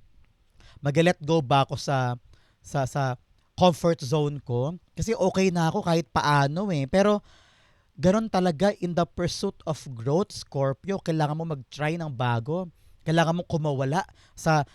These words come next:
nakasanayan mong mundo na alam mo naman na paulit-ulit lang yung outcome,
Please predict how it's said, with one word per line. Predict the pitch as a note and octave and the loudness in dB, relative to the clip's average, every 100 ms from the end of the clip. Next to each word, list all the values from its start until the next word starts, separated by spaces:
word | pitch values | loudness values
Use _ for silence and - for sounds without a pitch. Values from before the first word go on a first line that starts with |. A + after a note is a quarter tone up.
| - | -10
nakasanayan | D3+ - - D#3+ D3+ D3 | -6 -4 -2 2 2 0
mong | D3+ D3 | -2 -2
mundo | C#3 C3+ C3 G3 E3 - | -4 -2 0 0 -2 -6
na | D#3 E3 | -4 0
alam | E3+ F3+ | 2 4
mo | F3 | 2
naman | F3+ E3 E3+ A3 | 0 0 0 -2
na | G#3+ | -4
paulit-ulit | E3+ D#3 D#3 - D3+ C#3+ C#3+ C3+ | -4 -2 -2 -4 -6 -6 -6 -6
lang | D3 C#3 | -6 -6
yung | |
outcome, | A#2+ C3+ - _ C#3 C3 D3 | -2 -2 -2 _ -2 -2 -4